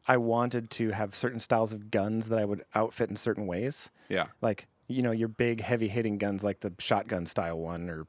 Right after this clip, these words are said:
Speaker 1: the rocket one. I wanted those, I wanted to use those in situations where I could break enemy shields. But then the ammo would deplete so fast that I would find myself using my other weapon. And then so I'd be like, "Well, I'll just put the ammo buster on the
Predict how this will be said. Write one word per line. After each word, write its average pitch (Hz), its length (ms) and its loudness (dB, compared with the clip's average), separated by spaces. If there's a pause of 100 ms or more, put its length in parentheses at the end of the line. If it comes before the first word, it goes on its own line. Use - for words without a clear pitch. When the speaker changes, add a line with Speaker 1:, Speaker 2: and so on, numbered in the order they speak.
(100)
Speaker 1:
the 110 80 2
rocket 92 380 -2
one. 80 220 -6 (400)
I 139 80 6
wanted 139 240 4
those, 131 400 6 (180)
I 127 60 4
wanted 147 220 4
to 131 40 -4
use 135 160 2
those 127 140 4
in 123 80 -2
situations 113 460 0
where 110 100 2
I - 20 -2
could 104 160 -6
break 104 240 4
enemy 95 220 -2
shields. 87 520 -2 (340)
But 135 340 6
then 135 180 6
the 131 140 2
ammo 151 240 6
would 113 160 2
deplete 107 280 0
so 104 140 2
fast 98 460 -2
that 110 180 2 (180)
I 107 120 2
would 104 180 -4 (220)
find 127 180 8
myself 117 300 0
using 117 200 2
my 110 140 0
other 113 180 4
weapon. 101 520 4 (360)
And 131 220 2
then 120 160 6
so 120 160 4
I'd 120 100 -4
be 123 140 4
like, 120 140 0
"Well, 202 160 6
I'll 196 60 2
just - 180 -12
put - 140 0
the - 140 0
ammo 139 220 4
buster 131 420 4
on 123 220 2
the 113 220 -2